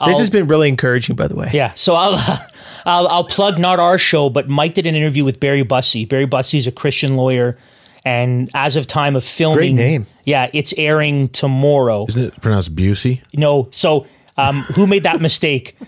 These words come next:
Speaker 2: Someone made that mistake. They said Barry, Barry Busey. I'm like, "It's not Gary Busey's brother. It's Barry Bussey."
Speaker 1: <laughs>
Speaker 2: Anyways, they had a long discussion about this, and he, he approached it from a lawyer, uh, from a constitutional perspective. But essentially,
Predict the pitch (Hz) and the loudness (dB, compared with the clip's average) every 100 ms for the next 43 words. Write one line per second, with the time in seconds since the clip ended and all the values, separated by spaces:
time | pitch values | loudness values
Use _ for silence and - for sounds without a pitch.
0 | _ - - 190 180 185 165 160 147 147 | _ -12 -2 0 2 2 2 2 0 0
1 | 147 - 151 139 - 143 151 127 143 147 | -2 0 0 0 0 -2 0 0 0 0
2 | 127 151 113 139 139 123 143 - 147 131 | -4 -6 -2 0 0 0 0 0 0 0
3 | 135 131 151 165 139 151 147 131 135 127 | -2 -2 0 0 0 0 0 0 -2 0
4 | 139 110 131 120 110 107 113 _ _ _ | -2 0 0 0 -2 -4 -8 _ _ _
5 | 104 131 113 147 143 117 143 359 117 101 | -4 -4 0 0 0 0 0 0 -2 -2
6 | 359 - - 302 _ 277 - - 175 185 | -4 -4 -8 -8 _ -12 -12 -6 -2 2
7 | 165 151 170 165 185 151 151 160 151 156 | 2 2 0 0 0 2 2 0 0 -2
8 | - 147 135 - 139 131 131 _ 143 127 | 0 0 0 0 0 -2 -4 _ -2 0
9 | 139 143 123 139 131 - 135 127 151 123 | 0 -2 -2 0 0 0 -2 0 -2 -4
10 | - 147 135 - 143 131 - 139 127 _ | -4 -2 -2 -2 -2 -2 -4 -4 -6 _
11 | - 135 131 127 135 139 127 123 127 - | -4 -2 0 2 2 2 2 0 -2 -4
12 | 139 - 135 127 143 131 131 127 127 131 | -6 -2 -4 -2 -2 -2 -4 -6 -4 -4
13 | 120 127 - 117 104 104 123 - 143 - | -4 -6 -2 -4 -4 -4 -4 -2 -4 -2
14 | 196 190 196 127 104 95 | 0 0 -2 -4 -4 -8